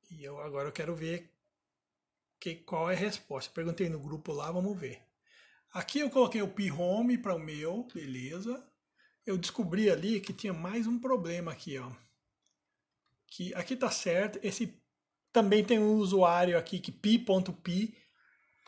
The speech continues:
Cara, não vai afetar nada porque o meu home, o meu usuário já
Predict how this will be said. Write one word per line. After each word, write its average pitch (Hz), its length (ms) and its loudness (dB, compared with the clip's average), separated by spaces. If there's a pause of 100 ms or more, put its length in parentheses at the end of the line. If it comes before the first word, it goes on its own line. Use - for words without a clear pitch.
Cara, 214 440 2
não 233 140 4
vai 247 140 10
afetar 247 400 6
nada 196 320 2
porque 214 340 -2
o 208 120 2
meu 202 300 0 (280)
home, 202 720 -4
o 190 60 -8
meu 185 240 -4
usuário 175 540 -4
já 160 400 -4